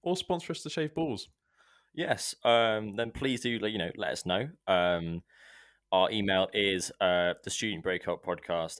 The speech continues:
Speaker 2: at gmail dot com. Um, but that's it really.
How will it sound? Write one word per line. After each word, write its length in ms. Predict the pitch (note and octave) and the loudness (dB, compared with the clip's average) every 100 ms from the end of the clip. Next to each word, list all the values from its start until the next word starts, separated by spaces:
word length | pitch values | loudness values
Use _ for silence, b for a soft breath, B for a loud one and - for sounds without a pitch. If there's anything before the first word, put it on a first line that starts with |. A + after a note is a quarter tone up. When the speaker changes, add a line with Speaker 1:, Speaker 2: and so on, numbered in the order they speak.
| - | -4
Speaker 2:
at 200 | F2 - | -4 -4
gmail 520 | - F2 E2+ D#2+ D#2 - - | -8 -6 -4 -4 -8 -14 -14
dot 160 | D2+ | -10
com. 240 | - B2 G3 _ _ _ _ _ _ | -4 -4 -4 _ _ _ _ _ _
Um, 520 | C3+ D3 D3+ D#3+ D#3+ - | 4 6 6 4 -2 0
but 100 | F3+ | 0
that's 140 | F3 | 2
it 80 | - | -2
really. 320 | D#2 F2+ D3+ | -2 -2 -2